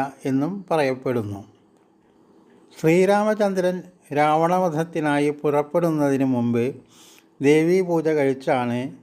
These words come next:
ദേവിയുടെ അനുഗ്രഹം വാങ്ങിയാണ് രാവണവധത്തിനായി പുറപ്പെട്ടത്. ഭാദ്രപദത്തിലെ ശുക്ലപക്ഷ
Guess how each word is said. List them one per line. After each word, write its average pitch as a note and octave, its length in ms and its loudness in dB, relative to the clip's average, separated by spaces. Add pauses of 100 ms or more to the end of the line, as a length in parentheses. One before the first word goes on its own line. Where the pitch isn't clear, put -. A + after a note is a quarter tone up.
(880)
ദേവിയുടെ D#3 640 2 (140)
അനുഗ്രഹം D#3+ 520 -2 (260)
വാങ്ങിയാണ് C#3 800 0 (1000)
രാവണവധത്തിനായി D3+ 1200 0 (280)
പുറപ്പെട്ടത്. C#3 580 -2
ഭാദ്രപദത്തിലെ F3 1040 2 (140)
ശുക്ലപക്ഷ D#3+ 580 -2